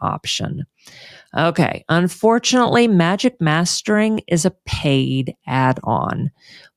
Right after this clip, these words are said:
but it significantly improves the quality of your audio.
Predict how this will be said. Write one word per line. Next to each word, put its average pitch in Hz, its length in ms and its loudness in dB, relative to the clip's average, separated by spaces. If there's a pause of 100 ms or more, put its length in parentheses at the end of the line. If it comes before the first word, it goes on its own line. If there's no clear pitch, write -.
(140)
but 190 440 -2
it 165 180 0
significantly 160 1400 2
improves 156 800 2
the - 80 -4
quality 143 500 0
of 139 100 -6
your - 160 -6
audio. - 500 -2